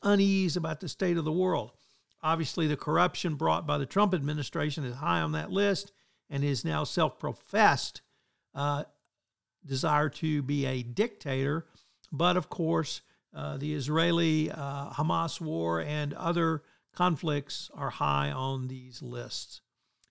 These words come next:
Next up, from the Wall Street Journal, Risk and Compliance, Richard Vanderford reporting that S E C head Gary Gensler has cautioned business,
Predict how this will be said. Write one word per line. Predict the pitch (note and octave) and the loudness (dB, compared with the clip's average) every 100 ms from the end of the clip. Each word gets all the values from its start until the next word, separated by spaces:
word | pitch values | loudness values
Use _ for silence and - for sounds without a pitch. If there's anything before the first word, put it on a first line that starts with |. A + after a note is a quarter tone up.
| _ _ _ | _ _ _
Next | G3+ F#3+ - | -10 -4 4
up, | A3+ G#3 | 4 4
from | - F#3 F3 F3 E3 | 0 2 2 2 2
the | D#3+ E3 D#3+ D#3 D#3 | 2 4 4 2 0
Wall | D#3 D#3 G3 | -2 0 0
Street | G3+ G#3 | 0 -2
Journal, | E3 E3+ G3 | -2 -2 0
Risk | D#3 F#3+ G#3+ | 6 6 6
and | A3+ | 2
Compliance, | F3+ D3+ D3+ C#3+ E3+ F#3 | 2 0 0 0 0 -4
Richard | D3 E3+ - F3 C3+ | 2 4 4 0 0
Vanderford | D#3 G3+ A3 - D3 C#3 | 0 2 0 -2 -2 -2
reporting | C3+ - C3+ C#3 D3+ D#3+ _ _ _ - | -4 -6 -4 -2 -2 -6 _ _ _ -2
that | E3 E3 E3 _ _ _ _ _ - | 2 2 0 _ _ _ _ _ 0
S | G3 - | 2 4
E | G3 | 2
C | E3 - G3+ E3+ | 2 0 2 2
head | F#3 F3+ D3 C#3 | 2 0 -2 -6
Gary | C3 F3 G3 G3 D#3 - | -2 2 2 0 -6 -4
Gensler | G3 A#3 B3 - A#2+ A#2 _ _ _ | 0 2 0 -4 -6 -8 _ _ _
has | D3 - | -8 -6
cautioned | - - G#3 A3+ F#3+ D3+ B2+ | -2 4 6 6 2 -2 -2
business, | D3 C3 D3 C#3+ | -4 -2 -4 -4